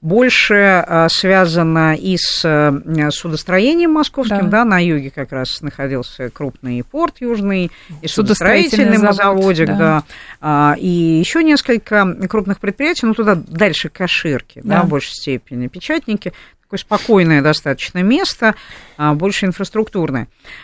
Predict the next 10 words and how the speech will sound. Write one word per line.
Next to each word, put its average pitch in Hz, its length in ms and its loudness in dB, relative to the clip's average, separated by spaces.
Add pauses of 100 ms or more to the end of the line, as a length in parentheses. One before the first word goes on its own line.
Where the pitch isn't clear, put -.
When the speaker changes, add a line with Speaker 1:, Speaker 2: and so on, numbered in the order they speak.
(140)
Speaker 1:
А, 151 300 4
м, 160 640 2
мы 226 200 4
все-таки - 360 -4
говорим 190 440 2
о 170 120 0
том, 269 440 2
а, 170 320 2
м, 160 760 2 (400)
по, 147 280 0